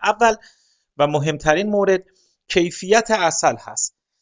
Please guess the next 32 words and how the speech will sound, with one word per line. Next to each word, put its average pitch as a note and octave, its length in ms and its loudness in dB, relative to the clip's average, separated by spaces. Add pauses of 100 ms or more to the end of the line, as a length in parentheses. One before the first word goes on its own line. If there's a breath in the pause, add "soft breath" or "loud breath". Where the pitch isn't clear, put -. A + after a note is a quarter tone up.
(140)
تعریف F#3+ 360 -2
کردیم C3 360 -2
عسل D#3 440 0
صد E3+ 280 -2
درصد F#3+ 340 0
طبیعی، E3 480 -4
عسل C#3+ 380 -4
تغذیه‌ای C#3 800 -8
و F#3+ 140 -4
عسل D3 320 -4
صنعتی C3+ 520 -6
یا G3 120 -4
عسل E3 280 -2
تقلبی. C3 640 -6 (720)
باید A#3 260 4
ما A#3+ 100 0
مشخص G#3 540 -2
کنیم D#3 240 -8
عسل F3 340 0
رو E3+ 120 -4
با C#3 120 -4
چه - 160 -6
کیفیتی G3 560 -4
می‌خوایم F#3 420 -8 (460)
و F3+ 100 0 (100)
حتی A#3+ 360 -4 (120)
هر A3+ 280 -6
کدوم E3+ 320 -8
از C#3+ 200 -8
این G3 160 -8
دسته‌بندی‌ها C3+ 800 -4
هم، A3+ 220 -6